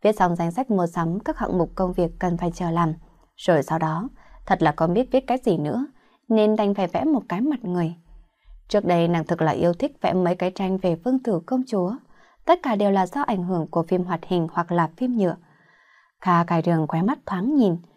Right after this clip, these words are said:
phát hiện thê tử thế nhưng lúc này lại đang vẽ một khuôn mặt nho nhỏ. Trên mặt có một ánh mắt thật to, ánh mắt thật to trên một khuôn mặt nho nhỏ sao?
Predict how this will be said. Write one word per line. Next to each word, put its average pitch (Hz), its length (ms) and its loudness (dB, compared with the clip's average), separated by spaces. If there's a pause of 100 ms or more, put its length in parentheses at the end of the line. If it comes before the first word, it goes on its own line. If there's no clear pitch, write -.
(300)
phát 220 140 0
hiện 202 200 6
thê 175 220 4
tử 170 220 4
thế 160 140 0
nhưng 175 200 0
lúc 269 200 -2
này 170 240 -2 (320)
lại 175 200 2
đang 170 180 0
vẽ 175 140 0
một 226 220 4
khuôn 180 200 0
mặt 170 140 -2
nho 180 180 -4
nhỏ. 180 300 -2 (520)
Trên 175 200 2
mặt 165 160 2
có 165 100 0
một 214 220 2
ánh 175 180 -2
mắt 294 120 -2 (100)
thật 196 140 -4 (100)
to, 240 240 0 (480)
ánh 226 160 2
mắt 311 180 2
thật 220 220 0
to 277 220 -4 (220)
trên 180 180 6
một 156 140 2
khuôn 180 180 0
mặt 165 140 0
nho 170 180 0
nhỏ 170 280 0
sao? 208 280 -6